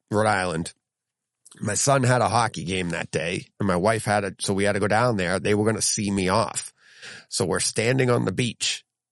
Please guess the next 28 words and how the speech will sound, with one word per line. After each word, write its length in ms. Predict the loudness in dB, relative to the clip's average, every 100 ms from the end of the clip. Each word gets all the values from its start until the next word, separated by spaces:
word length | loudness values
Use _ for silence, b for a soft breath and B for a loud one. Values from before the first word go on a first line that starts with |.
| -14
waiting 520 | -4 0 2 0 0
for 140 | 0
me 240 | 0 0 0
to 100 | 0
hit 200 | -2 -2
the 80 |
water. 560 | 2 4 4 4 2 0
And 120 | 0
I 60 | -4
think 200 | -4 -6
it's 140 | -6
like 120 | -6
a 120 | -6 -4
one 320 | 0 0 0
point 280 | -2 -2 0
one 300 | 0 0 0
mile 380 | -2 -2 -2
swim 560 | -4 -2 0 0 -2 -8 -6
down 400 | -2 0 0 -2
the, 120 | -6 -10 _
down 280 | 0 0 0
the 60 | -2
shore, 340 | -2 -2 -4
if 120 | -2
I 80 | -2
remember 420 | 0 -2 -4 -4
right. 280 | -6 -6 -8 b b b b b b b
Um, 460 | 0 2 0 -6